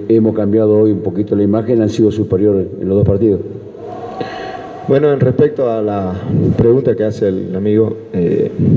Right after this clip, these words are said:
Speaker 2: pienso que esto nos duele, ¿no? En conclusión, que tenemos que sacar es que de todo tropiezo hay que sacar algo positivo.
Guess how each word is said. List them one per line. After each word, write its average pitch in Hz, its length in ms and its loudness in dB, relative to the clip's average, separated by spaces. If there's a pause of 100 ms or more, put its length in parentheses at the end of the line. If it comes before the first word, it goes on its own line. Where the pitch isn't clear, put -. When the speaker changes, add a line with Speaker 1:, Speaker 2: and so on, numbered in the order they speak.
(720)
Speaker 2:
pienso 135 240 2
que 143 100 4
esto 139 120 0
nos 127 160 0
duele, 143 300 4
¿no? 151 160 -2 (520)
En 104 60 -4
conclusión, 117 640 0
que 101 420 2 (220)
tenemos 110 260 2
que 113 120 0
sacar 123 400 0
es 117 140 2
que 101 580 0 (2500)
de 110 220 4
todo 127 260 4
tropiezo 127 400 0
hay 127 60 0
que 123 100 0
sacar 123 340 -2
algo 123 200 2
positivo. 139 600 2